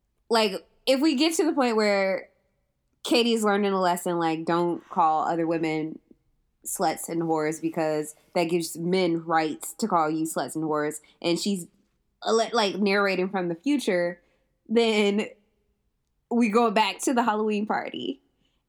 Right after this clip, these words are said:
and Halloween is the only time, like,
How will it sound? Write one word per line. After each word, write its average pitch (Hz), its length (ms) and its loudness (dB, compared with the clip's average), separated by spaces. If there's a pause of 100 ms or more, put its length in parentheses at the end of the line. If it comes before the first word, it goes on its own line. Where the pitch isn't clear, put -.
(140)
and 180 560 2
Halloween 196 400 2
is 180 140 0
the 190 140 0
only 202 240 2
time, 190 320 2
like, 190 260 2